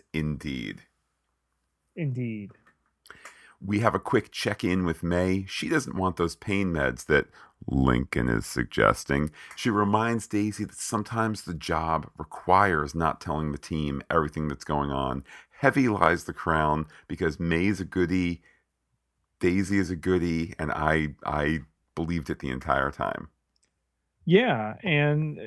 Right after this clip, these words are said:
Speaker 2: we're, we're meant to. It's, it's sold in a way that you can't not buy in there. Um, but despite the, the, the fracture we're beginning to see with,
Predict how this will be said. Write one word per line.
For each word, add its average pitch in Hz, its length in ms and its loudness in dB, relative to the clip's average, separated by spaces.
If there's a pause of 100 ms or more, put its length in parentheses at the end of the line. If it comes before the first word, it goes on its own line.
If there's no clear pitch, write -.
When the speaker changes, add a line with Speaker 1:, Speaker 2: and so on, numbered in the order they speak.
(140)
Speaker 2:
we're, 165 260 2
we're 147 300 4
meant 143 280 6
to. 113 300 2
It's, 107 240 -2
it's 131 180 2
sold 147 440 8
in 139 80 6
a 127 60 6
way 120 640 6
that 113 380 2
you 117 340 4
can't 113 480 4 (500)
not 120 440 8 (680)
buy 127 320 8
in 123 340 8
there. 101 380 -2 (520)
Um, 110 640 2 (360)
but 123 380 6
despite 135 580 6
the, 127 480 6
the, 113 380 4 (140)
the 123 160 4 (400)
fracture 143 520 4
we're 123 240 -2
beginning 127 720 2
to 127 140 4
see 123 540 6
with, 107 300 4